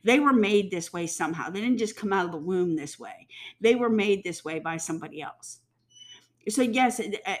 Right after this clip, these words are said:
at some point in time, they might have been a victim, but then guess what? You grow the fuck up. You become an adult, and you choose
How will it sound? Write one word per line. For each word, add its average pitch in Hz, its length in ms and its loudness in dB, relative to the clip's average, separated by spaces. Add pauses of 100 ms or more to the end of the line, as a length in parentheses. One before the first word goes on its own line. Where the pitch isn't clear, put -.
at 196 220 -4
some 247 180 0
point 190 240 -2
in - 40 -6
time, 196 240 2
they 185 140 2
might 185 320 2
have 170 220 -4
been 190 280 -4
a 185 140 -4
victim, 202 480 -2 (240)
but 196 160 -4
then 226 200 4
guess 208 240 -2
what? 185 200 -4
You 220 180 2
grow 220 200 4
the 190 160 -4
fuck - 340 2
up. 147 320 -4 (220)
You 214 140 0
become 220 300 -2
an 208 100 2
adult, 170 500 -2
and 180 140 -6
you 226 120 2
choose 220 720 -2